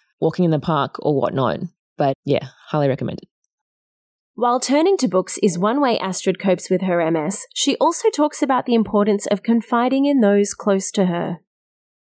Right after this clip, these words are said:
Speaker 1: Another thing that is really useful is being honest with those close to me. And that was really difficult, you know, for the first two or three years. So while I recommend doing it, I don't think it works the first time you try.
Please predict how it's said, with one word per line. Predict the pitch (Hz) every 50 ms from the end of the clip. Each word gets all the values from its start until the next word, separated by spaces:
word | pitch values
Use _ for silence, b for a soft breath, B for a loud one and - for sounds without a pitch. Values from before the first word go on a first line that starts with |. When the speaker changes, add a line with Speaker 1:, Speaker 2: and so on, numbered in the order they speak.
| _ _
Speaker 1:
Another | - 185 190 190 202
thing | 254 - 214 196 190 180 180 180 180 170 - - _ _
that | - 160 147 170 160 156 147 - -
is | 165 156 135 139
really | 160 160 156 156
useful | 151 151 151 - - 151 143 -
is | - 160 -
being | - 185 185 190 196 196 -
honest | - 147 160 160 160 156 151 - - - -
with | 156 156 147 _ _ _ _ -
those | 156 151 147 147 147 147 147 139 - - - - _ _ _ -
close | - - 156 143 - -
to | - -
me. | 135 95 - - - - _ _ _
And | 170 165 185
that | 185 - - _ -
was | 202 180 175
really | 196 196 185
difficult, | 165 170 156 180 156 160 151 123 - - _ _ _ _ _ _
you | - 247
know, | 208 170 165
for | - 196
the | 196 185
first | 185 170 - -
two | - 165
or | 165 160
three | - 160 156 151
years. | 147 131 92 76 - -
So | - - 156 139 139 135 135 - - - _ _ _ _ _
while | - 160 156 156
I | 151 151
recommend | 151 160 170 - 185 165 156 156 151
doing | 151 147 143 139
it, | 139 120 - - -
I | 143
don't | - - 147 143 95 -
think | 156 151 -
it | 143 -
works | - 139 123 127 - - -
the | - -
first | - - 131 - -
time | - 151 135 131 -
you | -
try. | - - - 139 170 277 277